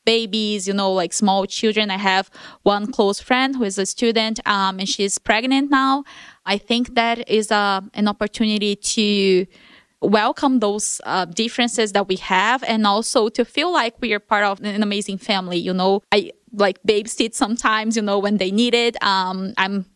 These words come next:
sometimes helping my friend who is pregnant, um, with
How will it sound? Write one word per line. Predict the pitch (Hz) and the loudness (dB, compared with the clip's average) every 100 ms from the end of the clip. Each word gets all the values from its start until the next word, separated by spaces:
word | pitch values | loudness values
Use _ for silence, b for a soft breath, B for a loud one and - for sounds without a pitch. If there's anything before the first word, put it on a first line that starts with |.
| - | -2
sometimes | - 208 233 202 202 | -2 0 0 -2 -2
helping | 226 196 220 196 | 0 0 0 0
my | 196 190 175 - | 2 2 0 -4
friend | - 233 240 240 | -2 0 2 2
who | 226 | 0
is | 202 | -2
pregnant, | - 254 247 254 247 240 - | 0 0 4 2 2 -2 -2
um, | 202 196 190 | 0 0 2
with | 196 | 0